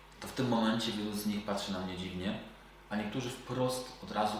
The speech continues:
odbijają piłeczkę i mówią: „Ja nie mam w sobie nic dobrego”.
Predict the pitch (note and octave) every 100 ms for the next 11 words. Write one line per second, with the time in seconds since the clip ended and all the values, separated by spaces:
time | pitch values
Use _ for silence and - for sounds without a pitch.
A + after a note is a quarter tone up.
0 | - G#2+ G2+ A2 A2+ G#2 F#2+ - F#2+ F#2
1 | - - - F#2+ F#2+ F#2 - A2 A2+ A#2+
2 | G#2+ G2 G2+ F2+ F2 F2 - -